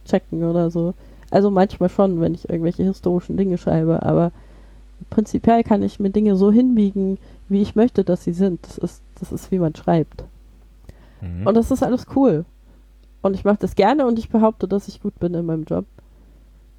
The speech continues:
Speaker 1: Äh, und wenn dann irgendwie so jemand ankommt, der irgendwie meint, das müsste alles so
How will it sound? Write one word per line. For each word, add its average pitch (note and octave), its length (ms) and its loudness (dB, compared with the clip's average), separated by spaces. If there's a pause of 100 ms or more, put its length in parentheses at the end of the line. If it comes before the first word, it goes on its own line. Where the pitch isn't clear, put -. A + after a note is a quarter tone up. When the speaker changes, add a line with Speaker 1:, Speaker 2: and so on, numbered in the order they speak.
(120)
Speaker 1:
Äh, E3+ 300 0 (1040)
und G3 320 2 (260)
wenn G3+ 320 0
dann G3+ 200 4
irgendwie A3+ 380 4
so G#3+ 120 6
jemand G#3+ 360 2
ankommt, G#3 480 2
der G3 120 0
irgendwie G3 260 -4
meint, F3 240 2
das - 140 -6
müsste - 260 0
alles - 280 2
so F3 300 2